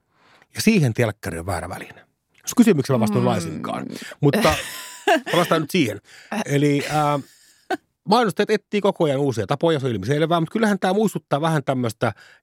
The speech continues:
Speaker 1: advertoriaalihenkeä. Että sanomalehdissäkin mainostajat pyrkivät tekemään natiivimainontaa, eli tuomaan se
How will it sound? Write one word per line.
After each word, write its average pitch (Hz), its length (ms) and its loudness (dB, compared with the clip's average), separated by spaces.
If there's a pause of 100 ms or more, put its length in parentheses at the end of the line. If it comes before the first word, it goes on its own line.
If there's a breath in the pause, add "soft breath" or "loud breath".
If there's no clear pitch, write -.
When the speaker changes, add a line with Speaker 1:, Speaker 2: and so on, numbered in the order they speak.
Speaker 1:
advertoriaalihenkeä. 101 1600 -2 (440 loud breath)
Että 113 180 0
sanomalehdissäkin 143 880 0
mainostajat 117 640 -2
pyrkivät 120 680 0
tekemään 107 460 -2
natiivimainontaa, 117 920 -2
eli 107 100 -4 (180)
tuomaan 175 600 2
se 160 200 0